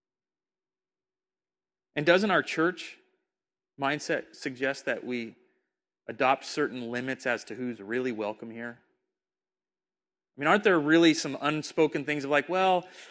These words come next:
I don't know if I really want them here"? I mean, are we,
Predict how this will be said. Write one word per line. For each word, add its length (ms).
I 40
don't 140
know 100
if 120
I 20
really 240
want 480
them 220
here"? 420
I 60
mean, 100
are 60
we, 140